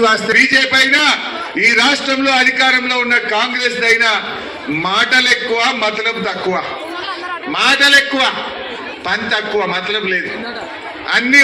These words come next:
ఉత్త మాటలే. బాగా ఆలోచించండి. ఇవాళ జూన్, వచ్చే జూన్కు తెలంగాణ వచ్చి పదేళ్ళు కాబోతా ఉన్నది. ఇంకా రాష్ట్ర విభజన సమస్యలు ఉన్నాయి. ఆ సమస్యలు పరిష్కారం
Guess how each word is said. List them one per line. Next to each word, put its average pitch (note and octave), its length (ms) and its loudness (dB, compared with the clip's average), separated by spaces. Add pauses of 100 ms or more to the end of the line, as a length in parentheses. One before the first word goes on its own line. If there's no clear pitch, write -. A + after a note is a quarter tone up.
ఉత్త C4+ 160 -2 (140)
మాటలే. C4+ 380 4 (680)
బాగా A3 280 2 (140)
ఆలోచించండి. G3+ 720 -2 (640)
ఇవాళ A3 200 6 (200)
జూన్, C4 320 -2 (680)
వచ్చే A#3 300 0 (160)
జూన్కు D4 440 0 (480)
తెలంగాణ B3+ 500 4 (160)
వచ్చి A#3 220 0 (120)
పదేళ్ళు A3+ 520 4
కాబోతా G#3+ 480 -2
ఉన్నది. E3+ 260 -4 (720)
ఇంకా A#3 240 0 (160)
రాష్ట్ర B3+ 400 2
విభజన A#3+ 340 2 (120)
సమస్యలు A3+ 480 0
ఉన్నాయి. G#3 260 2 (760)
ఆ A3 40 2 (160)
సమస్యలు C4 460 0 (100)
పరిష్కారం B3 560 0